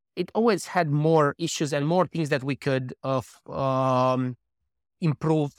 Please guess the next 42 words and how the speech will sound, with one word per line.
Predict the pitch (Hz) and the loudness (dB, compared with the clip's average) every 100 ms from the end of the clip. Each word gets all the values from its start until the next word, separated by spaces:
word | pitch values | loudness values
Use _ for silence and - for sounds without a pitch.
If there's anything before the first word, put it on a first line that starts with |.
| _ _ _ _ | _ _ _ _
So | - 175 156 160 | -4 2 2 2
a | - 165 | 0 0
lot | 170 190 | 2 4
of | 214 160 | 2 2
the, | 170 | 4
a | 156 156 151 170 180 | 6 6 4 2 0
lot | 170 | 0
of, | 180 - | -2 -2
a | |
lot | 190 190 | -2 0
of | 190 151 | 0 2
my | 151 | 0
time | 165 165 151 | 2 0 0
and | 143 | 0
of | 143 | -4
the | 143 | -2
management's | 151 170 143 147 139 | 0 0 0 -4 -4
time | 156 139 147 - | 0 2 0 -4
in, | 151 156 | -8 -6
at | - 139 | -6 -8
first, | - 190 180 - | 0 2 2 0
it | 156 | -2
was | 151 151 - - | 0 0 -2 -10
to | |
set | 139 202 175 | -2 0 2
that | 151 - | 0 -2
up. | - 117 - _ _ _ | 0 -2 -2 _ _ _
But | 151 | -8
once | 156 190 208 | 0 0 0
it | 220 | -4
was | 185 165 | -4 -2
set | - - | -2 0
up, | 143 170 _ _ _ - | 2 0 _ _ _ -6
we | 151 | -2
had | 147 165 | 2 2
more | 151 165 160 | 2 2 2
bandwidth, | 143 170 151 160 - - - | 2 0 0 -2 -4 -10 0
uh, | 143 139 | 2 2
to | - | 0
focus | - 185 - 156 - | 0 2 2 -2 -2
on, | 143 143 143 143 | 2 2 2 0
on, | - 143 147 | 0 -2 -2